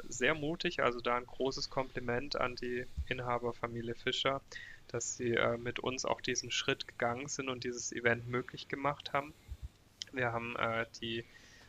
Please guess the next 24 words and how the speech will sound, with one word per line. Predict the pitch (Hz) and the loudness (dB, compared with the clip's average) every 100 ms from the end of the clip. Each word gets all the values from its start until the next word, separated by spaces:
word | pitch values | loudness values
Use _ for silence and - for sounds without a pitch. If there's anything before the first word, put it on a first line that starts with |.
| - | -18
aufgrund | - 147 147 135 | -2 0 0 2
der | 120 | 2
reduzierten | 123 123 123 - 135 - | 4 2 0 2 2 2
Gästeanzahl | 120 131 - - 117 123 - 120 | 0 0 2 2 2 2 2 4
die | 117 | 2
Veranstaltung | - - 123 - 127 120 - 120 | 2 2 4 4 4 2 -2 -10
in | 117 | -10
zwei | - 117 117 120 | -4 2 2 2
Teile | - - 117 143 151 | 2 4 4 4 2
je | 147 139 139 | 0 2 6
Abend | - 135 147 | 6 6 2
unterteilt. | - 135 143 - 135 143 151 - - | -6 0 0 0 2 2 0 -2 0
Ähm, | 120 120 117 - - - - - | 0 0 -6 -18 -18 -18 -20 -8
wir | 120 | -2
wussten | 127 131 - | 2 2 2
ja | 127 | 4
auch, | 127 | 6
dass, | - 123 - - | 4 0 0 0
äh, | - | 0
aufgrund | 127 123 131 - - 131 127 | 2 2 0 0 -2 -4 2
der | 127 123 123 | 4 4 4
wenigeren | 123 127 127 123 120 123 | 0 -4 -2 -2 -2 0
Gäste | 120 123 - 127 | 0 0 -2 0
es | - | -2